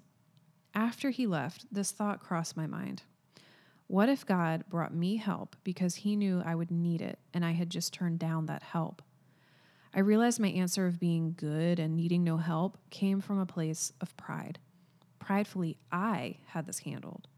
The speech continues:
So I swallowed my pride and went to the operations director's office and told him that after I had thought about it,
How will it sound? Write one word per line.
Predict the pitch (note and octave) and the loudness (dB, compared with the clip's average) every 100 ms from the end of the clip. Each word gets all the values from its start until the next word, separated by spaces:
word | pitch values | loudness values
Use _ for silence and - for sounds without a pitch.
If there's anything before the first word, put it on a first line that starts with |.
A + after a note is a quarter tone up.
| _ _ _ _ - _ _ - | _ _ _ _ -20 _ _ -4
So | - G3+ | 2 4
I | |
swallowed | G3 - G3 A3+ | 4 6 6 4
my | B3+ | 2
pride | C4 G3+ F#3 F#3 F#3+ - - | 0 2 2 2 -2 -8 -2
and | F3+ | 2
went | F3 F3+ | 2 2
to | |
the | G3+ | 2
operations | F3+ F#3 F3+ F3 F#3+ F3 | 2 0 0 2 0 0
director's | E3+ D#3+ E3+ D#3+ | -2 -2 -4 -4
office | D3+ D#3 D#3+ E3+ - - - - | -6 -6 -6 -4 -6 -10 -20 -2
and | F#3+ F3+ | 2 2
told | - - A#3+ B3+ | -2 2 2 2
him | - F3 E3+ | 0 -2 -2
that | D#3+ - | -4 -2
after | F3 - G#3+ | -4 -2 -2
I | B3 | -2
had | A#3+ | -2
thought | A3 F#3 | 0 2
about | F3 D#3+ F3 | 2 0 -2
it, | D4 | -2